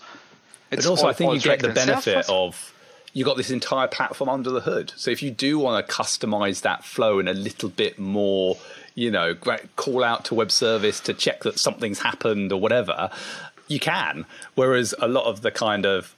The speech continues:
Speaker 2: other tools out there, you know, you're kind of constrained by what it, how it works, and that's it. Um, you
Speaker 1: Yeah.
Speaker 2: can't do
Speaker 1: I
Speaker 2: these more kind of advanced functions.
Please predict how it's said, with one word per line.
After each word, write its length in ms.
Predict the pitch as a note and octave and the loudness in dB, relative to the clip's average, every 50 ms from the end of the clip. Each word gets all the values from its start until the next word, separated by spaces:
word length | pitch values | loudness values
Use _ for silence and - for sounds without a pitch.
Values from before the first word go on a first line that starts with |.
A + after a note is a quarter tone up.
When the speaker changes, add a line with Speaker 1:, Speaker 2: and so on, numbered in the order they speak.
| _ _ | _ _
Speaker 2:
other 240 | - A2 A#2 G2+ F#2 | 0 2 2 2 0
tools 400 | - - - G#2+ F#2+ F#2 F#2 F2 G2 | 0 0 0 0 2 2 2 2 4
out 260 | G2 G#2 G2+ - B1+ | 4 4 2 0 0
there, 360 | D2 C#2 C2+ D2 D#2+ D#2 - - _ _ | -2 -2 0 0 -2 -2 -4 -10 _ _
you 140 | - A2 G#2 | -4 -2 0
know, 160 | F2 D#2+ E2 | 0 0 0
you're 200 | E2 E2 F2 F#2 | 0 -2 -4 -4
kind 200 | - - G2+ F2 | -2 -2 -2 -2
of 60 | - | -4
constrained 760 | - G#2 F2 E2+ - - - G2 F#2+ F#2 F2 E2+ E2+ - - | -4 -6 -6 -6 -6 -2 0 0 2 2 0 -2 -6 -4 -2
by 280 | F#2+ F2+ F2+ F2 F2+ | 0 0 2 2 0
what 400 | F2 D#2+ D#2+ D#2+ F2 F2+ E2+ - - - - | -2 -4 -8 -4 -2 -2 -2 -4 -8 -12 -8
it, 200 | F#2 F#2 - - _ _ _ | -8 -8 -8 -10 _ _ _
how 200 | - - G#2 G2 | -8 -4 -2 -2
it 80 | G2 F#2 | -2 0
works, 480 | F#2+ G#2 B2+ E3 A3 G#3+ - - - - | 0 0 0 0 0 -2 -4 -6 -6 -6
and 140 | F#2+ F#2 | -4 -6
that's 180 | G#2 G#2 - - | -6 -4 -2 -2
it. 180 | C#3+ E3 - - - _ - - - - - - - - _ - | -2 -2 -2 -6 -12 _ -20 -20 -18 -18 -18 -18 -20 -14 _ -2
Um, 220 | G2+ F#2+ F#2+ F#2+ | 0 0 0 0
you 60 | F#2+ F#2+ | -2 -2
Speaker 1:
Yeah. 80 | - - | -2 -2
Speaker 2:
can't 320 | - - G2+ F#2+ F#2 F2 | 0 0 0 -2 0 0
do 60 | - | -2
Speaker 1:
I 40 | A2 | -2
Speaker 2:
these 220 | F#2+ F#2+ F2 - | 0 -2 -4 -4
more 140 | F#2 F2 E2+ - | -4 -4 -4 -4
kind 160 | - F2+ E2+ | -4 -6 -6
of 80 | F2 | -6
advanced 380 | F2 E2+ F#2 F2 E2+ D#2+ - - | -4 -2 -2 -2 -2 -4 -4 -6
functions. 540 | - G#2 G2 - - - C#2+ C2+ A#1 - - | -6 -6 -6 -8 -8 -10 -10 -10 -10 -14 -16